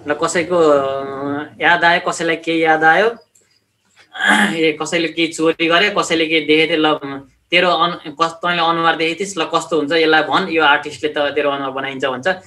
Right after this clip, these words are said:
उसले describe गर्दै जान्छ, उसले अनुहार बनाइदिन्छ त्यहीँ है।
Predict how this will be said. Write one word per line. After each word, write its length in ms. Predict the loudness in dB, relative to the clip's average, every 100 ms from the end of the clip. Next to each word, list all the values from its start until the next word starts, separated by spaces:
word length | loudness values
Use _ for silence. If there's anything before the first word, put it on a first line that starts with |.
| _ _
उसले 220 | 0 2
describe 380 | 0 -2 0 2
गर्दै 300 | 2 2 2
जान्छ, 240 | 2 2
उसले 260 | 0 0 0
अनुहार 360 | 0 2 2 0
बनाइदिन्छ 460 | -2 -4 -6 -8
त्यहीँ 280 | -8 -8 0
है। 260 | 0 0